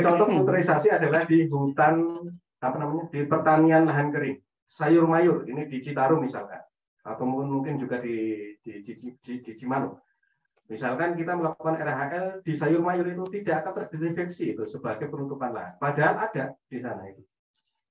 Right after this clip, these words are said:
Tapi karena klusterisasinya menjadi pertanian lahan kering, maka bukan disebut sebagai hutan. Padahal ada tanamannya.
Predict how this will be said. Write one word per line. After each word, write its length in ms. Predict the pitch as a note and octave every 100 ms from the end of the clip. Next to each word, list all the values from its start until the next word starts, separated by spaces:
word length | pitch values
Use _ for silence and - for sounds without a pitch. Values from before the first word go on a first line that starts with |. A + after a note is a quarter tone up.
| _
Tapi 320 | - - F#3+
karena 400 | G3 C#3+ C3+ C#3 - _
klusterisasinya 1040 | G3+ G#3 - E3 D3+ C#3+ C#3+ C3+ C3+ B2+
menjadi 480 | A#2+ A2 A2 A2 G#2+ B2 _ _ _ _ _ _ _ _
pertanian 640 | C3+ A#2+ B2+ B2 B2 A2
lahan 240 | G#2+ G#2 G2+
kering, 480 | F#2 G2 C3+ F2+
maka 480 | G#2+ G2+ C3 D#3 E3+ -
bukan 400 | A2 G#2 B2 B2+
disebut 480 | A2+ - - G#2+ G#2
sebagai 480 | - - - - -
hutan. 240 | - - - _ _ _ _ _ _ _ _
Padahal 640 | G#2 - - - G3+ G3+ - - -
ada 400 | - - D3 -
tanamannya. 560 | C3+ F2 - - -